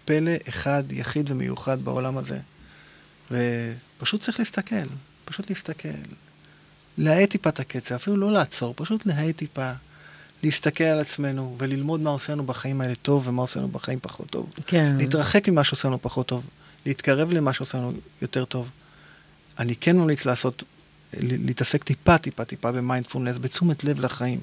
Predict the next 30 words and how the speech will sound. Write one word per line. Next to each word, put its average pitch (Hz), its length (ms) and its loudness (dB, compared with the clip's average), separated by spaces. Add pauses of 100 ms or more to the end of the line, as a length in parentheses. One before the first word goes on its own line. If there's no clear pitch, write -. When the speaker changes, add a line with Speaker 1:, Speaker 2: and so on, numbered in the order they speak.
(240)
Speaker 2:
כן. 156 340 2
Speaker 1:
לדברים 139 300 4
הקטנים 135 240 0
שלא 185 200 4
יברחו 240 380 0
לנו. 120 240 2 (440)
אנחנו 156 200 2
קמים 190 180 6
בבוקר, 208 340 6
בום, 208 240 8
עברו 196 200 4
עשרים 214 220 4
שנה. 214 300 2 (340)
תוך - 140 2
שנייה 226 300 6
וחצי. 214 380 4 (240)
Speaker 2:
רק, 170 300 6
אה, 180 60 10 (300)
משפט 147 480 6
על 160 80 8
מיינדפולנס, 156 580 6
למי 151 160 10
שלא 147 320 8
יודע, 143 480 8 (240)
זה 147 240 6
ה-, 139 220 8 (320)
תרגול 180 760 10
מודעות 156 720 6
בכאן 151 520 6
ובעכשיו. 135 680 4